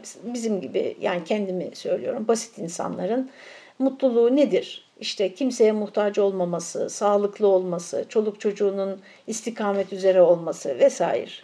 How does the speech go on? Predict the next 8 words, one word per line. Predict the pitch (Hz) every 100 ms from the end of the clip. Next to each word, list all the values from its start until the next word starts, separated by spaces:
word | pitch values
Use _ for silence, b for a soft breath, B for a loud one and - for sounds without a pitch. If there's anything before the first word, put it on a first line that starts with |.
| -
E, | - 190
işte, | - - 180 - - -
e, | - 175 - - -
sevmesi, | - - 240 220 208 196 185
sevilmesi | 175 220 214 202 196 185 - 165 - - _
çevresi | - 208 190 180 185
tarafından. | 180 175 175 180 190 190 214 B B B B B B
E, | 151 135